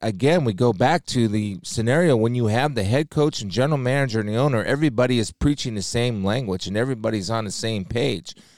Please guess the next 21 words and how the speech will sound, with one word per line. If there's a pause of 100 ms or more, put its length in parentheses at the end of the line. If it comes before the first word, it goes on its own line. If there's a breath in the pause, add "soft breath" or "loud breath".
(220 soft breath)
Philosophically,
we
know
what
we
want.
I
know
what
Kevin
Stefanski
wants
in
the
type
of
player
and
type
of
team